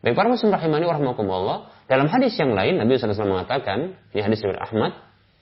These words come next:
"Innallaha idza harrama akla syai'in harrama samanahu." Sesungguhnya, Allah subhanahu wa ta'ala apabila mengharamkan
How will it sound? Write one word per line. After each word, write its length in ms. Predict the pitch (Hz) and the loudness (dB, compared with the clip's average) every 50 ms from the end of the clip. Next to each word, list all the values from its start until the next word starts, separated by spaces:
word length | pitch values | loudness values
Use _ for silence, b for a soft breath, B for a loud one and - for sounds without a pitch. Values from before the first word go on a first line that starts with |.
| _ _ - | _ _ 0
"Innallaha 560 | 135 156 160 147 120 117 127 147 151 - - | 2 4 4 4 2 2 2 0 0 0 0
idza 240 | 117 110 107 98 - | 0 0 0 0 0
harrama 400 | - - 196 190 143 120 117 120 | 0 0 0 2 2 2 2 2
akla 400 | - - 175 - - 160 160 143 | 0 -2 -2 -2 0 0 0 2
syai'in 320 | 127 - 151 170 185 180 | 2 0 0 0 2 0
harrama 480 | 151 - 180 196 202 196 190 180 147 117 | 0 0 0 0 2 2 2 2 0 0
samanahu." 560 | - 107 98 95 92 87 85 85 82 82 - - _ b b b b b b b b b b b b | -2 -2 0 0 0 0 -2 -4 -8 -12 -16 -18 _ b b b b b b b b b b b b
Sesungguhnya, 800 | - 90 92 110 98 95 120 160 165 147 120 104 113 151 196 220 208 - - _ _ _ _ _ _ _ _ _ _ _ _ _ _ _ _ _ _ _ _ _ _ _ _ _ _ _ _ _ _ _ _ _ _ _ _ - | -8 -2 0 2 4 4 4 4 4 4 2 2 2 0 -2 -4 -8 -14 -20 _ _ _ _ _ _ _ _ _ _ _ _ _ _ _ _ _ _ _ _ _ _ _ _ _ _ _ _ _ _ _ _ _ _ _ _ 0
Allah 220 | - 143 175 208 202 | 2 4 4 4 4
subhanahu 320 | - 147 123 110 127 117 | 2 0 0 2 2 0
wa 40 | 104 101 | 0 0
ta'ala 100 | 101 104 98 | 0 0 2
apabila 300 | 107 101 123 160 143 107 98 | 2 4 4 4 4 4 2
mengharamkan 1160 | 95 95 95 98 - - 113 113 127 151 165 151 123 110 - 107 95 95 104 131 156 165 - | 0 0 -2 -4 -2 0 2 2 4 2 2 2 0 -2 -2 -4 -2 -2 -4 -4 -6 -8 -12